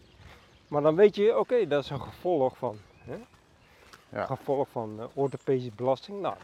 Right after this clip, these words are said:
Speaker 1: nou, oké, dan, eh, misschien moet ik dan met, iets met die orthopedische belasting doen. <laughs> Zo,
Speaker 2: Ja.
Speaker 1: weet je wel.
Speaker 2: Ja. Ja. En, eh, als je dat koppelt bijvoorbeeld aan, eh, emotionele pijn.
Speaker 1: Ja, precies.
Speaker 2: Hè, want dat is natuurlijk, eh,
Speaker 1: Precies.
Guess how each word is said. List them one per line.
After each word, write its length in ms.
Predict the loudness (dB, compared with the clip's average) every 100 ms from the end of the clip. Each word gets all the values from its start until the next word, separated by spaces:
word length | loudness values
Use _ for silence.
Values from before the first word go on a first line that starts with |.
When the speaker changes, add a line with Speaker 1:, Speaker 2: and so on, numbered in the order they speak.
| -18 -16
Speaker 1:
nou, 180 | -14 -8
oké, 440 | -8 -4 -4 -4
dan, 220 | -6 -6 -4
eh, 60 |
misschien 440 | -4 -4 -2 0 0
moet 100 | 0
ik 120 | -2
dan 160 | -2 -4
met, 160 | -6
iets 200 | -10 -8
met 160 | -4 -2
die 120 | -2
orthopedische 600 | -2 -2 -2 0 0 0
belasting 500 | 4 6 4 0 -2
doen. 260 | -4 -6 -10
<laughs> 80 | -4
Zo, 80 | 0 4
Speaker 2:
Ja. 80 |
Speaker 1:
weet 100 | 2
je 60 | 2
wel. 100 | -4 -8 -6
Speaker 2:
Ja. 200 | 0 0 0 -14 -20 -20 -20 -20 _ -20 -20 -12
Ja. 200 | -4 -2 -4 -12 -20 -10
En, 240 | -6 -2
eh, 220 | 0 0
als 200 | -2 -4
je 60 | -2
dat 180 | -2 -2
koppelt 360 | -4 -4 -10
bijvoorbeeld 380 | -6 -4 0 0
aan, 280 | 0 0 0
eh, 300 | 2 0 0
emotionele 640 | 2 4 2 0 2 0 4
pijn. 280 | 4 4 0 -4
Speaker 1:
Ja, 160 | -2 -2 -10 -20 -20 -20 -20 -20 -16
precies. 420 | -10 -8 -10 -10
Speaker 2:
Hè, 100 | -4
want 100 | 2 4
dat 100 | 2
is 100 | -6
natuurlijk, 400 | -4 0 0 0
eh, 440 | 0 2 4 2 0 -4 -14 _ _ _ _ -20 _
Speaker 1:
Precies. 420 | -18 -16 -12 -12